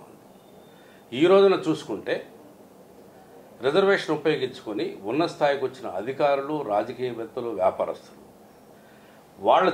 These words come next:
చుట్టూ వాళ్ళు తిప్పుకుంటున్నారు కాబట్టే ఈ రోజున డెబ్బై రెండు సంవత్సరాలు గడిచిన తర్వాత కూడా రోజువారీ కూలీలు, రైతు కూలీలు ఓటు రూపంలో అమ్ముడుపోతున్నారంటే దానికి ముఖ్యమైన కారణం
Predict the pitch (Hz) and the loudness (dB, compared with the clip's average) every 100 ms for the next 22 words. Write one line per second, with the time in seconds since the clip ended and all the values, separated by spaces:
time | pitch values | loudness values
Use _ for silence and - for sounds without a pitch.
0 | 185 185 208 175 156 139 135 127 151 202 | -2 -2 4 6 4 2 -6 -10 -4 -4
1 | 117 113 98 - 98 98 95 - 196 233 | -4 -4 -6 -2 -2 -2 -6 -6 -6 -8
2 | - - - - - - - - - 113 | -18 -20 -20 -20 -20 -20 -20 -20 -10 0
3 | 165 170 147 113 127 - - - - - | 4 4 4 0 -4 -4 -10 -20 -20 -20
4 | - - - 135 156 208 185 175 160 151 | -20 -6 2 2 4 4 4 2 2 2
5 | 160 156 165 151 139 - 117 147 170 156 | 2 2 4 4 2 0 0 2 2 2
6 | 131 120 117 113 101 - 90 85 107 - | 4 4 6 4 0 -4 -4 -2 -2 -2
7 | - - - - - - - - - - | -8 -20 -20 -20 -20 -20 -20 -20 -20 -20
8 | - 120 190 202 185 165 151 143 135 127 | 0 2 4 6 6 6 2 0 0 0
9 | 123 139 165 123 113 147 - 127 120 110 | 0 0 0 2 2 2 -4 -6 -4 -4
10 | 110 151 127 104 147 156 147 120 123 117 | -2 -4 -4 0 0 0 -2 -2 -4 -4
11 | 113 110 98 127 127 107 104 98 92 90 | -4 -4 -2 -2 -2 -4 -6 -6 -8 -8
12 | 85 - 107 - 101 139 131 98 110 - | -8 -10 -8 -2 2 2 -2 -6 -8 0
13 | 196 180 156 143 104 107 98 107 | 2 4 2 2 2 2 2 -2